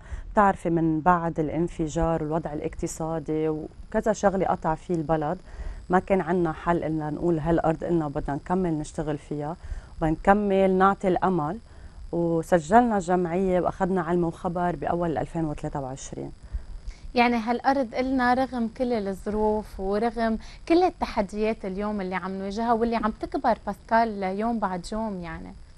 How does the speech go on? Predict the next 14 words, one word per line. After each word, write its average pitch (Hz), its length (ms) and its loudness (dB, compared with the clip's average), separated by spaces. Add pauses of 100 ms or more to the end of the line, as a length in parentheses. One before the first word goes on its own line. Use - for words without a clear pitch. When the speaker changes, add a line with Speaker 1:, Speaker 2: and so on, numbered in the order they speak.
Speaker 1:
أكيد، 208 460 2
لأنه 180 800 0 (160)
ما 196 160 4
حدا 247 300 6
منا 226 320 4
ما 185 140 2
بيقول 202 360 0
إنه 180 300 0
أنا 202 100 0
ما 190 140 2
بقى 202 200 6
بدي، 160 240 -4
بدي 170 260 -2
فل. 175 300 0